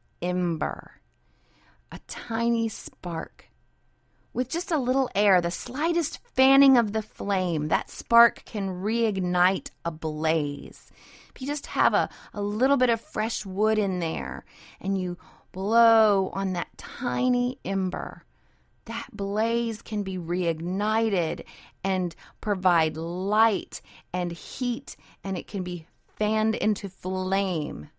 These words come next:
I'm reminded of what we learned about in Gide-, about Gideon. Uh, in episode thirty-one, I'm not sure if you listened to it, but we talked about Gideon, and the angel of the Lord told Gideon,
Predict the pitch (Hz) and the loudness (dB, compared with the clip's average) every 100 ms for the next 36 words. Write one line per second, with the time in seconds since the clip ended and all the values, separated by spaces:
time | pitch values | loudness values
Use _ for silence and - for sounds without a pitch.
0 | _ _ _ _ _ _ _ - - 156 | _ _ _ _ _ _ _ -14 -2 2
1 | 226 240 240 240 269 294 226 196 - 220 | 6 6 6 8 6 4 2 -2 -2 -2
2 | 202 208 226 220 165 202 190 180 170 - | -2 0 2 0 0 2 4 6 2 -2
3 | - - - - 190 190 175 202 202 190 | -16 -20 -20 -8 -4 -4 0 0 2 0
4 | 190 180 190 170 - 180 175 151 120 - | 0 4 4 4 2 -2 -2 -4 -6 -10
5 | - - - 160 214 - 214 233 226 202 | -16 -8 -2 0 2 2 2 2 4 2
6 | 196 196 196 185 180 175 175 - 190 180 | 4 2 2 2 2 2 0 0 -4 -4
7 | - 175 180 185 180 170 - 160 - - | -4 -6 -6 -6 -6 -8 -4 -4 -4 2
8 | 170 180 196 - 226 - 233 220 - - | 2 2 -4 0 -2 2 2 2 2 -4
9 | 202 202 190 165 160 - 180 175 - - | 0 0 0 -2 -2 -2 -2 -4 -10 -20
10 | - - - - 240 285 269 247 226 202 | -20 -6 -2 4 4 4 2 2 2 2
11 | 202 - 208 226 233 202 202 190 175 170 | 0 -2 0 2 2 0 -2 0 -2 -4